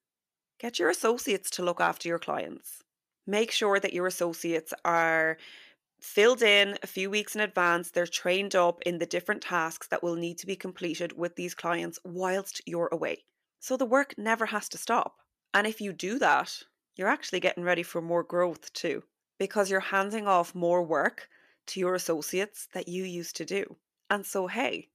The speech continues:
when you come back, you might decide to leave that client with the associate. More room for growth, my friend. If you have a team, that's the best way to handle it. Make sure that your associates, your team members are looking after these clients, that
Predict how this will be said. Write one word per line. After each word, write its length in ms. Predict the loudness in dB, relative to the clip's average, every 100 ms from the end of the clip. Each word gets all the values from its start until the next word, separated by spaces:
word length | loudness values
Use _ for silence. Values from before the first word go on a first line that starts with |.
| _
when 160 | -4 -2
you 80 | -2
come 260 | -4 -2
back, 460 | 2 2 0 -6 -20 _ _ _ _
you 120 | -10
might 180 | -8 -8
decide 320 | -8 -4 -4
to 80 | -4
leave 220 | -8 -4 -4
that 140 | -4
client 360 | -2 -2 -2 -8
with 80 |
the 120 | -8 -6
associate. 640 | -6 -8 -6 -8 -8 -12 _ _ _ _
More 320 | -6 -2 0
room 220 | 0 -2 -2
for 160 | -4
growth, 440 | 2 8 8 8 6
my 180 | 6
friend. 460 | 8 8 8 6 -2 -6 _ _ _ _
If 140 | 2 6
you 140 | 6
have 120 | 6
a 60 | 4
team, 280 | 0 0 2
that's 220 | 2 2
the 100 | 0
best 220 | 0 0
way 160 | -2 -2
to 100 | -2
handle 380 | -2 -2 -2
it. 140 | -6 0
Make 280 | 4 4 2
sure 440 | 0 4 4 2 -2 -16 -6
that 120 | 0
your 120 | 2
associates, 600 | 2 4 4 4 2 2
your 100 | -2
team 260 | -4 -2 0
members 380 | 2 4 2 2
are 120 | 0 2
looking 340 | 0 0 0
after 280 | 0 0 -6
these 220 | -8 -10
clients, 420 | -6 -4 -4 -2
that 200 | 0 0